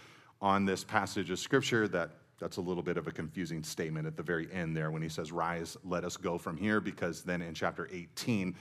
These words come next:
verse one, it says, "And then they got up and went across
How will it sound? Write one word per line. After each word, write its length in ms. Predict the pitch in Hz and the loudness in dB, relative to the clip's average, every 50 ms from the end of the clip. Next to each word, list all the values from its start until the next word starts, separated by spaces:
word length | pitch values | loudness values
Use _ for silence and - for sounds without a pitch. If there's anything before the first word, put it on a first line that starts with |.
| - - - | -12 -18 0
verse 260 | - 101 90 85 - | 2 4 4 4 2
one, 280 | 95 98 101 95 87 90 | 2 4 4 4 4 2
it 180 | 85 87 87 - | 0 -4 -6 -2
says, 300 | - 92 85 82 - - - | 0 0 0 0 -2 -4 -4
"And 220 | 95 92 92 87 95 | 0 0 2 4 6
then 400 | 107 107 101 101 95 92 - - | 6 8 8 6 4 2 0 0
they 140 | 98 92 90 | 0 2 2
got 240 | 92 92 85 85 87 | 4 4 4 4 4
up 180 | 85 82 - | 2 2 0
and 180 | 85 80 80 80 | -2 -4 -2 -2
went 220 | 82 80 82 80 80 | -2 -2 -4 -6 -6
across 680 | 90 85 - - - - 95 85 80 73 - - - | -8 -10 -10 -12 -8 -4 -2 -2 -2 -2 -4 -8 -14